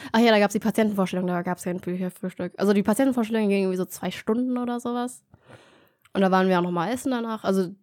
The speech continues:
die Patientenvorstellung, wie gesagt, von dem Professor, der Sachen erzählt hat und, ähm, auch wie man so als Arzt damit, mit Sachen umgehen kann und wie die Ärzte, die halt bei diesen seltenen Krankheiten davor eben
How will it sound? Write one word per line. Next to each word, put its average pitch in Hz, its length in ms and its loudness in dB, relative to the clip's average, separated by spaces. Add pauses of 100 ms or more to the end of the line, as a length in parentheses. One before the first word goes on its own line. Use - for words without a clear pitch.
(240)
die 208 40 -20
Patientenvorstellung, 180 600 -2
wie 180 80 0
gesagt, 175 260 -2 (220)
von 196 140 -8
dem 180 100 -4
Professor, 240 540 -2
der 175 420 0
Sachen 220 240 -4
erzählt 202 480 -4
hat 190 240 -2
und, 175 300 -4 (680)
ähm, 180 320 2
auch 170 200 -2
wie 185 60 -2
man 180 140 2
so 180 80 0
als 175 280 -2
Arzt 185 280 0
damit, 185 280 -4
mit 190 120 -2
Sachen 190 240 2
umgehen 220 400 4
kann 214 380 4
und 185 240 2
wie 196 320 2
die 196 200 0
Ärzte, 190 680 -2 (300)
die 190 140 2
halt 190 140 4
bei 190 140 2
diesen 185 160 2
seltenen 185 280 -2
Krankheiten 185 640 -4
davor 214 580 4
eben 190 600 0